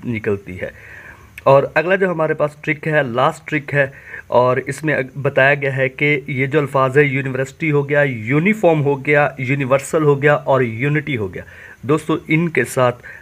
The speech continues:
हम एन के बजाय ए का इस्तेमाल करते हैं। तो सिंपल सी ट्रिक आप लोगों को बता देता हूँ ए और एन के इस्तेमाल की। दोस्तों, अगर किसी वर्ड की इनिशियल साउंड अलिफ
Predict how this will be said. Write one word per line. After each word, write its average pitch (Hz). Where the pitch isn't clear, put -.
हम 143
एन 180
के 180
बजाय 117
ए 135
का 131
इस्तेमाल 101
करते 98
हैं। 104
तो 151
सिंपल 190
सी 220
ट्रिक 185
आप 165
लोगों 156
को 147
बता 131
देता 139
हूँ 139
ए 135
और 123
एन 131
के 135
इस्तेमाल 123
की। 135
दोस्तों, 143
अगर 151
किसी 165
वर्ड 143
की 160
इनिशियल 165
साउंड 147
अलिफ 170